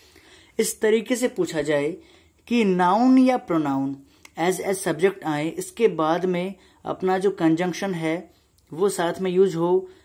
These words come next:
लेकिन इसके बाद वाला पार्ट भी अगर नाउन प्रोनाउन के रूप में यूज़ होता है, it means जब हमारे पास में क्लोज ऐसा बने, सेंटेंस का पार्ट ऐसा बने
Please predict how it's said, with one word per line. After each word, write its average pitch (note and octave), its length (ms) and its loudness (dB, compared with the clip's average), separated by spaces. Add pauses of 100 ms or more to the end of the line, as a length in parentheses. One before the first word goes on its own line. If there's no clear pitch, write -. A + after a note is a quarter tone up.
(140)
लेकिन F#3+ 500 2
इसके A3+ 340 -4
बाद E3+ 380 -2
वाला A3 200 0
पार्ट G#3 400 -4
भी A#3+ 200 0
अगर G#3 200 -2
नाउन F#3+ 320 -2
प्रोनाउन F3 480 0
के F3+ 140 2
रूप E3+ 260 -2
में F3 100 -8
यूज़ E3 260 -2
होता C#3+ 280 -6
है, D3 300 -12 (340)
it E3+ 120 -6
means A#3 300 -4 (480)
जब G#3 160 2
हमारे D#3 380 -2
पास G#3 300 -4
में A3+ 120 -6
क्लोज G#3+ 360 4
ऐसा D#3 340 -4
बने, D#3 380 -4 (340)
सेंटेंस F3 500 -2
का A3+ 120 -4
पार्ट G3+ 320 -4
ऐसा D3+ 320 -6
बने D3+ 300 -6